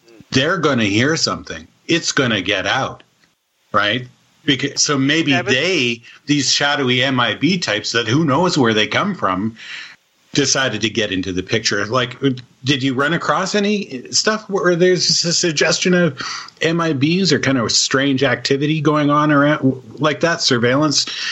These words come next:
Speaker 1: and stuff that doesn't really fit the picture of the C I A or the F B I?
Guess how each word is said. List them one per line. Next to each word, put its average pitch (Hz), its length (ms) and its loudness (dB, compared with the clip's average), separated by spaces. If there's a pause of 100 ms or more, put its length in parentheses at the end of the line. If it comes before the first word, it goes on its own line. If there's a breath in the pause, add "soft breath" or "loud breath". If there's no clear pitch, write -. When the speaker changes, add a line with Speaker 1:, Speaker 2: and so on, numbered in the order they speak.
(140)
Speaker 1:
and 135 100 2
stuff 143 240 -2
that 113 200 0
doesn't 143 340 -4
really 165 240 -2
fit 175 220 -2
the 147 80 -4
picture 165 420 0
of 151 80 -2
the - 80 -6
C - 240 0
I 156 80 0
A 160 240 2
or 165 100 2
the 151 120 4
F 147 140 0
B 156 120 2
I? 170 180 0